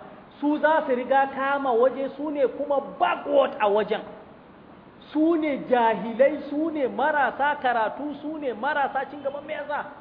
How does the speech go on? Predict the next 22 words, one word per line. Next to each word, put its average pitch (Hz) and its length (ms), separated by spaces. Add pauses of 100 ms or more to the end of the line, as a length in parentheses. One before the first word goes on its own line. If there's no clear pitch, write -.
(260)
Yace 196 200
hasada 202 500
kawai. 156 220 (180)
An 247 240
san 226 200
da 185 80 (100)
shi 294 160
correspondent 226 640
yace 202 80
hasada. 185 460 (1400)
Ba 175 100
za 233 120
a 214 180 (100)
taɓa 277 260
ba 220 220
mutum 202 380 (100)
ɗaya 220 300
abu, 165 240 (440)
a 170 100
haɗu 233 480
a 190 120
riƙe 214 400